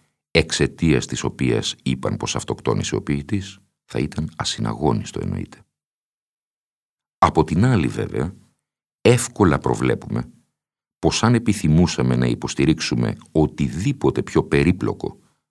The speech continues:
από την πεποίθησή μας ότι ο Καριωτάκης ήταν άρρωστος, η περίσσο λόγος βιογραφία θα προσέφερε βάση μάλλον σαθρή. Μακρά και φεδρή φιλολογική παράδοση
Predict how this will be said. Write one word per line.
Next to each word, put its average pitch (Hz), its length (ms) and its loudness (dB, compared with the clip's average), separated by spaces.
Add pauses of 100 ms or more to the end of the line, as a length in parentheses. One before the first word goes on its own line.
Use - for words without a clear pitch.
(120)
από 69 240 4
την 67 180 -2
πεποίθησή - 580 -4
μας 50 300 -6 (320)
ότι 67 220 -2
ο 64 60 2
Καριωτάκης 62 580 -4
ήταν 57 300 -2
άρρωστος, - 560 -6 (1000)
η 82 120 2
περίσσο 82 540 4
λόγος 76 340 2
βιογραφία 67 680 -2 (140)
θα - 120 -4
προσέφερε - 520 -4
βάση 64 500 -4
μάλλον 73 520 0
σαθρή. - 540 -6 (1200)
Μακρά 78 640 2 (220)
και - 140 0
φεδρή 65 680 0
φιλολογική 57 760 -2
παράδοση 95 600 -4